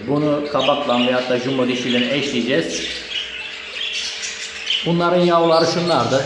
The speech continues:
E, daha önceki videoda bahsettik zaten. Genelde hep, e, çift kanat Japones gelmiş bir tane.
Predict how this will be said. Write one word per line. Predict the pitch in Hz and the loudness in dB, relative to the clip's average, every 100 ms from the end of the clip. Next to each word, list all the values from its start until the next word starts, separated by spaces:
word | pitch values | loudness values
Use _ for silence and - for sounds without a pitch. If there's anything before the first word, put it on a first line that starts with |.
| - 120 104 | -2 -4 0
E, | 120 | 4
daha | 135 | 4
önceki | 143 135 135 | 4 2 2
videoda | 143 139 135 135 | 2 4 4 4
bahsettik | 135 135 135 117 | 4 2 0 0
zaten. | 113 104 123 139 - - - - - - | 0 0 0 -2 -6 -8 -10 -12 -10 -2
Genelde | 151 165 170 175 | 2 2 4 4
hep, | 175 - 135 | 2 0 0
e, | 117 117 | 2 2
çift | 190 160 | 2 2
kanat | 165 160 143 | 2 2 2
Japones | 160 165 165 147 | 2 2 0 0
gelmiş | 143 120 139 143 | 0 0 0 -2
bir | 131 | -2
tane. | 135 127 143 160 | -2 0 0 -4